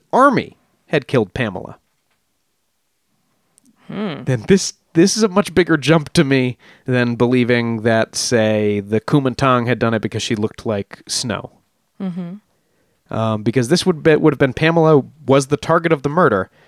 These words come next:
Speaker 1: in revenge against the consul, Fitzmaurice.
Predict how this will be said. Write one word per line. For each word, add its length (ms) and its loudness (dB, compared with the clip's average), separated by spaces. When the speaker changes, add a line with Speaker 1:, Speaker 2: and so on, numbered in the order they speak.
Speaker 1:
in 180 -2
revenge 720 2
against 360 0
the 80 -2
consul, 760 -2
Fitzmaurice. 1000 0